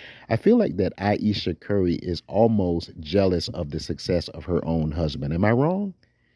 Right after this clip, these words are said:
But I don't know. She just seems like a very, uh, unstable person who makes statements to me that are like, "Why would you say that?"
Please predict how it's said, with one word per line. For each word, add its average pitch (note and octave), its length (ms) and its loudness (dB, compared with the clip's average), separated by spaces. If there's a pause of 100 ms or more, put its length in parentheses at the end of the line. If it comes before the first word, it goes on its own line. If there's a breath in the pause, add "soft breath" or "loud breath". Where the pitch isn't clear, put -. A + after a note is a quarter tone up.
(440)
But C#3 280 4 (320)
I D3 80 2
don't E3 140 4
know. A#2 220 0
She - 140 -8
just C#3 180 0
seems C#3+ 220 0
like B2 160 -2
a G2+ 60 0
very, F#2+ 600 2 (800 loud breath)
uh, E2 220 -2
unstable G#2+ 540 4
person F#2 420 -2
who F2 240 -2
makes A2 340 4
statements G#2 480 0
to G2 160 -4
me G2 300 2
that E2 240 -2
are E2 100 -4
like, E2 480 -4 (1600)
"Why C3+ 260 2
would A3+ 180 4
you D3+ 120 2
say B2 240 2
that?" - 240 -6